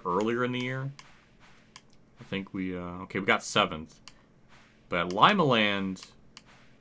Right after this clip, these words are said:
we were running fifth, so we may not be able to win, but we may be able to run, like, top three, possibly. I don't know.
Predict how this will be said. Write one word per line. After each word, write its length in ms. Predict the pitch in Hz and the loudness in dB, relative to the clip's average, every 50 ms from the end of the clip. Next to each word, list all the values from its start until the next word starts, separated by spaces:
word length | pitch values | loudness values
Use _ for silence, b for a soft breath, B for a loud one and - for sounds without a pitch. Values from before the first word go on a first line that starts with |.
| B B B B B B B B _ | B B B B B B B B _
we 80 | - 104 | -16 -10
were 120 | 98 92 | -8 -6
running 680 | 92 95 95 98 95 95 92 92 90 90 90 87 90 87 - - | -4 -2 -2 -2 0 -2 -2 -2 -2 -4 -4 -6 -8 -10 -14 -18
fifth, 720 | - - - - - - - - 143 131 92 80 - - - | -20 -18 -18 -18 -18 -20 -4 2 4 4 4 4 0 -4 -12
so 540 | - - - 98 95 90 90 90 87 85 85 - - - - - b b b b b b b b b b _ - - - - - - _ _ | -14 -6 -2 0 2 2 2 0 -2 -6 -8 -14 -20 -20 -20 -20 b b b b b b b b b b _ -20 -20 -20 -20 -20 -20 _ _
we 80 | - 95 | -12 -8
may 240 | 95 98 107 120 131 | -2 2 4 4 6
not 200 | 131 131 127 120 | 8 6 6 8
be 60 | 123 | 6
able 140 | 120 113 104 | 2 2 2
to 60 | 98 | 0
win, 320 | 92 98 107 113 120 123 | 2 2 2 2 0 0
but 160 | 110 101 92 90 | 0 -2 -2 -2
we 60 | 90 | -2
may 180 | 92 107 139 | -2 -4 -4
be 100 | 156 - | -2 -4
able 120 | 165 135 101 | -4 -4 -4
to 60 | 95 | -2
run, 180 | 92 98 98 95 | -2 0 0 0
like, 160 | 87 82 - | -2 -2 -4
top 300 | - - 104 95 - - | 2 2 2 2 2 -2
three, 240 | - 82 90 120 139 | -4 -2 -2 -2 -2
possibly. 640 | - - - - 73 - - - 80 78 80 - - B B B B B B - - - - - - - - - - - - - - - - - | -4 -6 -6 -6 -10 -12 -16 -16 -14 -14 -14 -14 -16 B B B B B B -20 -20 -20 -20 -20 -20 -20 -20 -20 -20 -20 -20 -16 -14 -14 -2 -2
I 80 | 135 | 0
don't 140 | 143 170 175 | 2 2 2
know. 220 | 196 180 127 - | 4 2 2 0